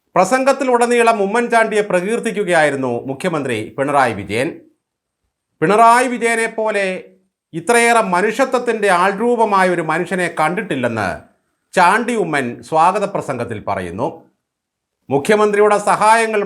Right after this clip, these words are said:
മറക്കില്ലെന്ന് വിലപിക്കുന്നു. അനുസ്മരണ പരിപാടി പിണറായി വിജയൻ തന്നെ ഉദ്ഘാടനം ചെയ്യണമെന്ന് മറിയാമ്മ ചേട്ടത്തി അതിയായി ആഗ്രഹിച്ചു. ഒരാളെ തിരിച്ചറിയുന്നത് ഒരു പ്രതിസന്ധി ഘട്ടം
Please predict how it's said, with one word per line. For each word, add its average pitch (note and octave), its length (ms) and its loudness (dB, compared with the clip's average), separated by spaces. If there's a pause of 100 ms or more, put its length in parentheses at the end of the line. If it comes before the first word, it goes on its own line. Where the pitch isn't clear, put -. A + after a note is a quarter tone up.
മറക്കില്ലെന്ന് E3+ 680 -2 (400)
വിലപിക്കുന്നു. B2+ 580 -4 (960)
അനുസ്മരണ A#3 560 0
പരിപാടി A#3+ 420 2
പിണറായി A#3 460 2
വിജയൻ A3+ 320 -2
തന്നെ G#3 240 0
ഉദ്ഘാടനം A3 540 0
ചെയ്യണമെന്ന് D#3+ 500 -2 (540)
മറിയാമ്മ G3+ 460 2 (100)
ചേട്ടത്തി D#3+ 420 0 (220)
അതിയായി D3 440 0 (200)
ആഗ്രഹിച്ചു. A2 460 -6 (480)
ഒരാളെ A3 420 4 (100)
തിരിച്ചറിയുന്നത് A3+ 720 -2 (640)
ഒരു G3+ 160 2
പ്രതിസന്ധി A3 540 -2
ഘട്ടം A#3 240 2